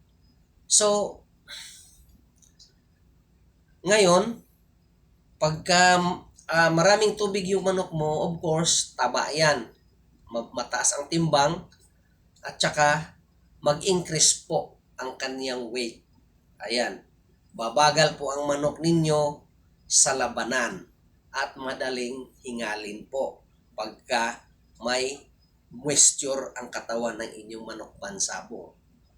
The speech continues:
Ganun po yan. Sobrang tubig. Ayan. Pagka hydrated naman ang manok, yung tuyo, ah, madali, ah, ano din yan, manghihina rin sila dahil tuyo eh. Ayan.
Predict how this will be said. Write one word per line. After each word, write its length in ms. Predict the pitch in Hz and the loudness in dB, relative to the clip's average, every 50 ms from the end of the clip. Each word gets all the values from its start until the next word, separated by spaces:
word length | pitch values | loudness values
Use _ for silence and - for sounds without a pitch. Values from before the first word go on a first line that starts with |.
| _ _ _ - | _ _ _ -12
Ganun 400 | - 117 110 113 113 107 104 - | -10 -8 -8 -8 -10 -12 -14 -16
po 160 | - 101 92 - | -18 -16 -14 -10
yan. 320 | - 117 117 - 85 82 - _ _ _ _ _ _ _ _ _ - | -8 -8 -8 -8 -8 -12 -18 _ _ _ _ _ _ _ _ _ -4
Sobrang 560 | - - - 104 - 120 104 104 101 95 - | 0 0 0 -2 -4 -10 -10 -10 -10 -12 -14
tubig. 480 | - 101 180 175 220 233 139 117 107 92 _ _ _ _ _ - | -16 -16 -16 -12 -6 -6 -6 -6 -6 -10 _ _ _ _ _ -10
Ayan. 320 | 113 127 131 117 104 - - _ _ _ _ _ _ _ _ _ - _ _ _ - | -8 -6 -6 -6 -8 -12 -18 _ _ _ _ _ _ _ _ _ -20 _ _ _ -2
Pagka 400 | 151 156 160 - 175 175 175 170 | 0 0 2 4 4 6 6 6
hydrated 720 | 165 165 170 170 170 165 165 165 170 170 - 170 165 156 160 | 6 6 6 4 4 4 6 6 4 4 4 2 2 2 2
naman 320 | 165 165 160 156 160 139 | 2 4 2 2 0 0
ang 160 | 151 151 160 | -2 -2 0
manok, 400 | 165 170 151 139 143 143 - - - 139 | 0 0 0 -2 -4 -6 -6 -12 -8 -4
yung 400 | 147 151 156 156 151 156 156 151 - - - | -2 -2 -2 -2 -4 -6 -8 -10 -12 -10 -4
tuyo, 480 | 160 143 143 139 131 131 127 - - - - _ _ _ _ _ _ _ _ _ _ _ _ _ _ _ _ _ _ _ _ _ _ _ _ _ _ _ | -4 -2 -2 -2 -2 -4 -4 -6 -12 -20 -20 _ _ _ _ _ _ _ _ _ _ _ _ _ _ _ _ _ _ _ _ _ _ _ _ _ _ _
ah, 240 | - 123 - 123 117 - | -6 -4 -2 -2 0 2
madali, 500 | 160 196 196 220 220 214 214 - - - - - | 2 4 6 6 6 6 4 2 0 -4 -2 2
ah, 240 | 165 165 160 156 | 2 4 4 2
ano 160 | 220 233 233 208 | 2 2 2 2
din 240 | 165 160 143 135 | 2 2 0 0
yan, 240 | 143 160 151 131 117 | 2 2 2 2 2
manghihina 720 | 123 170 214 233 233 214 208 208 208 196 190 190 175 156 151 | 2 2 2 2 2 2 2 2 4 4 4 4 2 0 -2
rin 160 | 151 147 143 | -4 -2 0
sila 400 | 139 - 131 117 110 131 120 - - - - - _ _ | 0 0 0 -2 -2 -4 -4 -4 -6 -12 -20 -20 _ _
dahil 400 | 156 151 143 143 139 139 - _ | -6 -4 -4 -4 -6 -8 -12 _
tuyo 320 | _ - 117 117 131 123 90 85 | _ -8 -6 -6 -6 -6 -8 -10
eh. 100 | 85 - _ _ _ _ _ _ _ _ _ _ _ _ _ _ _ _ _ _ - | -12 -16 _ _ _ _ _ _ _ _ _ _ _ _ _ _ _ _ _ _ -8
Ayan. 320 | 127 139 135 117 104 95 | -6 -4 -4 -4 -6 -8